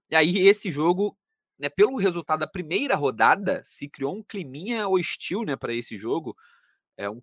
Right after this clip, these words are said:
climinha de que o jogo que valia, talvez fosse ser um jogo mais chato, talvez tenha um pouco mais de atenção, né? Que é Polônia e Arábia Saudita.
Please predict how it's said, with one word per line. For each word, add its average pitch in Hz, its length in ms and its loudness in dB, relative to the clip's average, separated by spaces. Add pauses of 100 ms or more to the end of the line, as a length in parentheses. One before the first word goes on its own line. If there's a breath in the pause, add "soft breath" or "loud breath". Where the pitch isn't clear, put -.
climinha 143 840 -6
de 120 100 -14
que - 140 -8
o 170 60 -2
jogo 151 180 -4
que 147 100 -16
valia, 143 440 2 (440)
talvez 147 300 4
fosse 143 300 -2
ser 131 180 0
um 123 180 -6
jogo 117 200 -4
mais 113 180 -4
chato, - 380 0
talvez 151 360 -4
tenha 170 180 -8
um 175 40 -10
pouco 175 220 -4
mais 160 160 -2
de 196 60 -6
atenção, 180 500 -6
né? 110 140 -10 (500 soft breath)
Que 156 120 2
é 175 40 4
Polônia 185 640 6
e 180 80 0
Arábia 175 300 4
Saudita. 160 600 -4